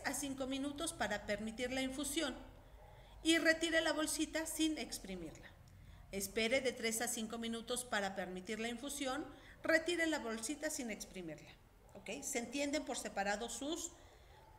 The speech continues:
ah, oraciones, sus ideas, están unidas por la conjunción y. Ok, si ustedes encuentran otras diferentes a las mías, escríbanla, por favor.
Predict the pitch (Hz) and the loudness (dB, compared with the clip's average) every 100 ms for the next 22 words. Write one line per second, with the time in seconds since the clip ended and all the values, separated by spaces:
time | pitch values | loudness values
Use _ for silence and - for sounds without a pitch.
0 | - - - 214 196 220 202 202 262 262 | -20 -12 -2 0 0 2 4 4 4 4
1 | - 202 - 196 233 247 403 - - - | 2 0 0 2 6 6 4 0 -6 -16
2 | - - - - - 196 196 - 247 262 | -18 -18 -20 -20 -6 -2 -2 4 4 4
3 | 262 214 214 208 202 185 170 160 170 185 | -2 -2 -2 -2 -4 -8 -10 -10 -12 -12
4 | 214 - - 190 175 - 233 196 - - | -12 -10 -6 -6 -8 -10 -8 -8 -10 -16
5 | - 190 185 170 - 196 - 226 240 254 | -12 -12 -10 -8 -6 -6 0 2 2 2
6 | 247 226 247 233 185 196 226 233 269 269 | 0 0 -2 0 -2 -2 -2 2 4 4
7 | 254 214 190 202 208 220 240 240 269 269 | 2 0 -2 -2 -2 0 0 0 0 0
8 | 269 285 - 226 214 - 240 220 196 175 | 2 2 0 -4 -6 -4 -4 -2 -2 -4
9 | - - 160 143 | -6 -8 -8 -10